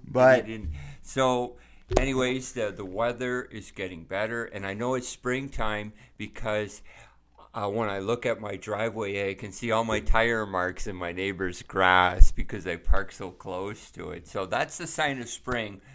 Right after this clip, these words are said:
Speaker 2: when I see my neighbor come out with grass seed. Julian, what's your sign of spring?
Speaker 1: My sign, no, what is for me? Uh, when I start watching T V a lot, because everything's on now. You got the playoffs,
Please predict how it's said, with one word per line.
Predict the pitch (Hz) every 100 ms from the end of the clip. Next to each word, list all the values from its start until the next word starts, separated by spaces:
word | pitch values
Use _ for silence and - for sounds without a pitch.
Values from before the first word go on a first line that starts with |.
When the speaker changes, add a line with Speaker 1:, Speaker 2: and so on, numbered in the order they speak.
| -
Speaker 2:
when | 110
I | 110 120
see | 131 127
my | 110 104
neighbor | 104 104 104
come | 101 95
out | 92
with | 90 90
grass | 92 101 117 117
seed. | - 64 57 - _ _ - - - -
Julian, | 147 160 160
what's | 165 170 -
your | 226
sign | - - 120 107
of | 98
spring? | - - 104 85 76 - _ _ -
Speaker 1:
My | 117 127 143
sign, | 143 160 156 156 151 139
no, | 151 190
what | 143 160
is | 143 143
for | 165 131
me? | 127 147 170 180 - - - - - - - - -
Uh, | 117 120 120 120
when | 135
I | 131
start | 123 156 147
watching | 151 151 147 151 127
T | - 123
V | 113 120 127
a | 117
lot, | 104 101 104 110
because | 104 - 110 92
everything's | 107 110 110 113 101 101
on | 104 104 104
now. | 95 92
You | 90
got | 90
the | -
playoffs, | - 113 113 110 110 107 - -